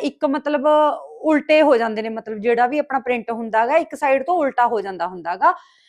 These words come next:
ਜਿਵੇਂ ਹੁਣ ਮੈਂ ਸਲਵਾਰ ਦੀ ਕਟਿੰਗ ਕਰਨ ਲੱਗੀ ਸੀਗੀ, ਇਹ ਸੂਟ ਦੇ ਵਿੱਚ ਜਿਹੜਾ ਪ੍ਰਿੰਟ ਆ ਉਹ ਇੱਕ ਵਾਲੀ ਸਾਈਡ ਨੂੰ ਜਾ ਰਿਹਾ। ਕਈ ਵਾਰੀ ਤਾਂ ਏਦਾਂ ਦਾ ਪ੍ਰਿੰਟ ਹੁੰਦਾ ਕਿ ਉਹਨੂੰ ਆਪਾਂ ਜਿਵੇਂ ਮਰਜ਼ੀ ਕੱਟ ਲਓ, ਉਹ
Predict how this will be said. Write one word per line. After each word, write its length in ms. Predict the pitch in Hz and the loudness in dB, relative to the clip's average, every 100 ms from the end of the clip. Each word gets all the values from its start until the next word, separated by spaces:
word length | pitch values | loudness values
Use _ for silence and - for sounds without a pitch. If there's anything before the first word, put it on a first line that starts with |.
| - | -6
ਜਿਵੇਂ 200 | 233 330 | 2 6
ਹੁਣ 180 | 359 320 | 6 6
ਮੈਂ 180 | 302 359 | 6 6
ਸਲਵਾਰ 380 | 359 269 262 269 | 4 6 6 6
ਦੀ 140 | 381 | 4
ਕਟਿੰਗ 300 | 311 269 285 | 2 2 6
ਕਰਨ 220 | 302 277 | 8 8
ਲੱਗੀ 260 | 285 196 254 | 4 2 -2
ਸੀਗੀ, 260 | 320 277 | 0 0
ਇਹ 220 | 359 302 359 | 4 4 6
ਸੂਟ 280 | 330 311 | 4 4
ਦੇ 80 | 254 | 2
ਵਿੱਚ 200 | 302 302 | 0 0
ਜਿਹੜਾ 240 | 285 311 370 | 2 6 6
ਪ੍ਰਿੰਟ 400 | 349 302 262 294 | 4 0 2 4
ਆ 80 | |
ਉਹ 260 | 285 285 359 | 6 6 4
ਇੱਕ 240 | 311 - | 2 2
ਵਾਲੀ 220 | 285 277 285 | 6 6 6
ਸਾਈਡ 280 | 262 254 | 6 4
ਨੂੰ 160 | 254 262 | 4 0
ਜਾ 220 | 220 165 | 2 2
ਰਿਹਾ। 120 | 208 | 2
ਕਈ 240 | 254 294 320 | 0 0 4
ਵਾਰੀ 200 | 359 349 | 4 4
ਤਾਂ 240 | 359 392 427 _ _ _ | 2 2 0 _ _ _
ਏਦਾਂ 280 | - 226 311 | 2 6 6
ਦਾ 80 | 311 | 6
ਪ੍ਰਿੰਟ 280 | 320 320 294 | 4 0 0
ਹੁੰਦਾ 280 | 349 311 339 349 359 370 | 0 4 6 8 8 4
ਕਿ 220 | - 359 | 0 0
ਉਹਨੂੰ 220 | 330 359 | 2 4
ਆਪਾਂ 200 | 359 359 370 | 4 4 4
ਜਿਵੇਂ 240 | 311 302 | 4 0
ਮਰਜ਼ੀ 320 | 285 285 240 | 2 0 0
ਕੱਟ 280 | 302 262 - | 0 0 2
ਲਓ, 160 | 285 349 | 4 6
ਉਹ 340 | 339 392 494 | 6 4 4